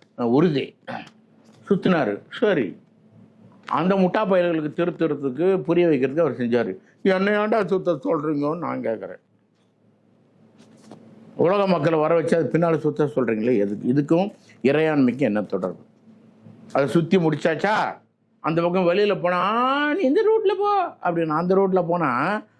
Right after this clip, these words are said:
அங்க சபா, மருவான்னு சொல்லி ரெண்டு மலை இருக்குது. அங்க நபிகள் நாயகத்தினுடைய மனைவி தான் பெற்ற குழந்தைக்கு பால் இல்லைன்னு சொல்லிட்டு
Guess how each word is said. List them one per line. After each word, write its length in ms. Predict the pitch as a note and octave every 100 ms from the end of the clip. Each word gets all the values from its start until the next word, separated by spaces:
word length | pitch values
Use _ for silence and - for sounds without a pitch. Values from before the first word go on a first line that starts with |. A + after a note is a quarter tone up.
| _
அங்க 380 | - D3 F#3 G3 -
சபா, 260 | F3+ F#3+ G3+ G3
மருவான்னு 400 | E3+ F3 F#3 F3
சொல்லி 180 | D#3 D#3+
ரெண்டு 220 | D#3 C#3+
மலை 260 | C3+ D3 E3+
இருக்குது. 320 | B2 G2 E2 _ _ _ _ _ _ _ _
அங்க 220 | D#3+ F3
நபிகள் 440 | F3 F3 G3+ A3+ A3
நாயகத்தினுடைய 580 | G3+ G3+ F#3 E3+ F3 E3+
மனைவி 420 | D#3+ D#3+ F3 F3+
தான் 180 | F3 D#3+
பெற்ற 240 | D3 C#3+
குழந்தைக்கு 540 | D#3+ D3+ D3+ D#3 C3 C#3
பால் 260 | B2 D3
இல்லைன்னு 300 | E3 D3 C3
சொல்லிட்டு 520 | A2+ A2+ G#2+ C#3 D#3